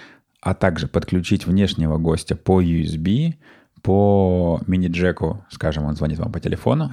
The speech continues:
Телефон у вас еще имеет в себе <laughs> гнездо для мини-джека, соответственно, можно звонки принимать. Также на Родекастере есть специальные кнопочки для звуковых эффектов, вступлений, каких-то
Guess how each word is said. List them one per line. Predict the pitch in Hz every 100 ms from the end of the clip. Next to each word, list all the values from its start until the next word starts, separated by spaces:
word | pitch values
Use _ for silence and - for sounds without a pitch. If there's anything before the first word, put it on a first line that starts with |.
| 117
Телефон | 98 - 98
у | 90
вас | 92 87
еще | 85 - 92 90 80 _ _
имеет | 90 90 85 - -
в |
себе | - - - - - - _ -
<laughs> | - 127 -
гнездо | 95 87 90 85
для | 85
мини-джека, | 87 85 87 85 -
соответственно, | - 90 85
можно | 85 82 82 82 - - -
звонки | 90 95 92 95
принимать. | 82 87 87 85 - - - - -
Также | - 175 113
на | 95 95
Родекастере | 101 92 - 127 - 95 90
есть | 92 98 - - - _ _ _ -
специальные | - - 82 92 85 80 73
кнопочки | 160 185 - - 98
для | 85 104
звуковых | 98 87 87 95 -
эффектов, | 80 73 - 67 - -
вступлений, | - - 80 90 135 151 143 131 127 - - - _
каких-то | - - 101 - 76 67 -